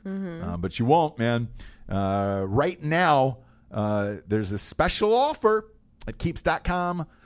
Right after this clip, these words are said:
Speaker 2: slash revolution. Uh, you can s-, receive that first month for free. For totally, absolutely, one hundred percent free. That's Keeps, K E E P S dot com, uh, slash revolution, and you can get on it now.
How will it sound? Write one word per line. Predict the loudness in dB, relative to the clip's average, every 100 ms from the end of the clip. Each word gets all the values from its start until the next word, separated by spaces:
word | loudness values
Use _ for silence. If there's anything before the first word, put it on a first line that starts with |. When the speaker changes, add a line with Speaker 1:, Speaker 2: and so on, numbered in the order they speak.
| -20
Speaker 2:
slash | -10 -2 0 0 -2 -2
revolution. | 2 2 4 4 4 2 -2 0 0 -4 -10 -20 _ -8
Uh, | -4 -2 -4
you | -6
can | -8
s-, | -10 -10
receive | -8 -6 -6 -2
that | -2 -2
first | -6 -4
month | -8 -8
for | -12
free. | -10 -10 -10 _ _ _ _ _ _ _ -14
For | -14
totally, | -2 2 2 0 -2 -4 -6
absolutely, | -8 -8 -6 -6 -4 -4
one | -2 -2
hundred | -2 -4 -6 -8
percent | -10 -8 -10 -10
free. | -10 -8
That's | -8 -12
Keeps, | -8 -8 -6 -10 -14 -16 -20 _
K | -2 -2
E | -2 -6 -6 -4
E | -4
P | -4 -8 -6
S | -6 -8 -10
dot | -8 -8 -10
com, | -8 -6 -6 -8 -10 _ _ _ _
uh, | -18 -16 -14 -16 -18 _
slash | -16 -8 -6 -6 -6
revolution, | -2 -2 -2 -2 -2 -2 -4 -6
and | -6 -6
you | -6
can | -6
get | -4 -2 0
on | 0 2 0
it | -2
now. | -2 2 2 0